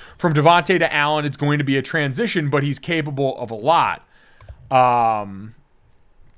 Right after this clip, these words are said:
he also joked that we're a defensive team now without Adams, but he made sure to clarify that that was tongue in cheek.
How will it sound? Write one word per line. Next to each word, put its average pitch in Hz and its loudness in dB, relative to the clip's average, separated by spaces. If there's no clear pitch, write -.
he 165 2
also 156 8
joked 135 0
that 131 -2
we're 165 2
a 143 0
defensive 147 0
team 104 -12
now 92 -8
without 104 -6
Adams, 98 -6
but 117 -6
he 127 -6
made 127 -6
sure 131 -6
to 104 -8
clarify 113 -4
that 120 -6
that 113 -4
was 107 -16
tongue 127 -6
in 104 -14
cheek. 98 -6